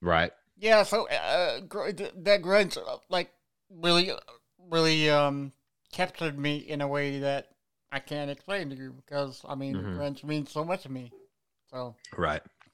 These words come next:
Speaker 2: that was my favorite normal episode.
Speaker 1: Yeah.
Speaker 2: Now,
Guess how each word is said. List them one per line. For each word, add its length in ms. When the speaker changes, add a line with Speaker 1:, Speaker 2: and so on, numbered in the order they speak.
Speaker 2:
that 100
was 160
my 260
favorite 460
normal 460
episode. 600
Speaker 1:
Yeah. 220
Speaker 2:
Now, 340